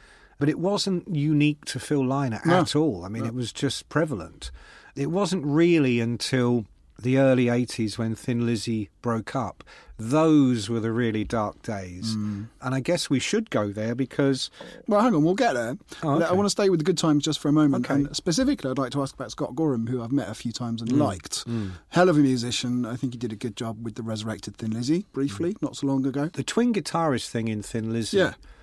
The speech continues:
Speaker 1: I once, uh, was talking to Scott, this was a few years after Phil died, and I said to Scott, "You must have got really sick of the fact that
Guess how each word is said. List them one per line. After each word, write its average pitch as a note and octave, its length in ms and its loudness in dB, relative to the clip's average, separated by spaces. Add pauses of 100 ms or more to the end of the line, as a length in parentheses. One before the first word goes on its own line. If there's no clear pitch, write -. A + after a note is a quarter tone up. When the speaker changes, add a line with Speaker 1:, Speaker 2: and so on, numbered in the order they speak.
(240)
Speaker 1:
I B2+ 100 4
once, D#3+ 440 -2
uh, C3 280 4
was A#2 160 -4
talking A#2 300 -2
to G#2+ 60 -4
Scott, A2 300 -4 (180)
this B2+ 200 -6
was G#2 120 -6
a G#2 60 -8
few - 180 -2
years A2 240 0
after G#2+ 280 -4
Phil G#2+ 260 -4
died, B2+ 360 -6 (500)
and C3 100 2
I C#3+ 60 4
said F3+ 260 0
to C3+ 100 -8
Scott, C#3 320 0 (220)
"You G#3 100 2
must A3 260 0
have G3 100 0
got C#3+ 140 -4
really D3+ 280 0
sick - 320 -4
of G#2+ 80 -10
the A2+ 80 -6
fact - 400 -10
that A2 180 -4